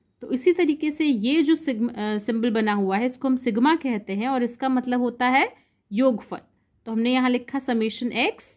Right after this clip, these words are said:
upon n। summation x या सिग्मा x जो है वो इसी के बराबर होता है। अब मान लीजिए कि आपको कुछ संख्याएं दी गई हैं और आपको उनका समांतर माध्य निकालना है।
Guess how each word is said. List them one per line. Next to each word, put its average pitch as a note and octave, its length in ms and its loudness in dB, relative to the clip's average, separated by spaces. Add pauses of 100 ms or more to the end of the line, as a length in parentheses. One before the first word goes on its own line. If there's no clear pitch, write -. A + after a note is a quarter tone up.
(420)
upon B3 320 -2 (460)
n। F3+ 100 -4 (640)
summation B3 720 2
x - 160 -12
या C#4+ 80 2
सिग्मा A#3+ 480 0
x A3+ 280 -6
जो A#3 100 0
है A#3 120 0
वो D4 220 0
इसी C4 300 2
के D#4 180 0 (800)
बराबर F3+ 440 0
होता - 260 -16
है। - 140 -16 (1700)
अब A#3+ 160 2
मान B3+ 260 4
लीजिए C#4+ 360 2
कि D4 120 -2
आपको C#4+ 260 0
कुछ C#4+ 200 -4
संख्याएं A#3+ 600 0
दी A3+ 140 2
गई G3+ 240 4
हैं A3+ 80 0
और B3+ 200 -2
आपको A3+ 320 -2
उनका B3+ 220 2
समांतर G#3+ 520 0
माध्य F#3+ 380 2
निकालना - 460 -8
है। - 140 -20